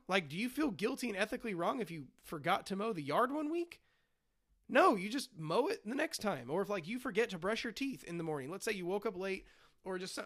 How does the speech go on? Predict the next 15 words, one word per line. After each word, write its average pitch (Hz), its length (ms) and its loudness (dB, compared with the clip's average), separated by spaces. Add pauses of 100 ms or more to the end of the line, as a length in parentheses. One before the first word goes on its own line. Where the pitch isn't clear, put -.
this, 160 380 -6
the 156 160 -2
morning 214 260 2
got 214 160 2
crazy 202 320 -2
and 147 100 -2
you 226 80 0
forgot 226 300 -2
to 180 80 -6
brush 202 240 2
your 202 80 -2
teeth. - 360 -10 (720)
Are 185 120 0
you, 233 200 0
like, 285 220 4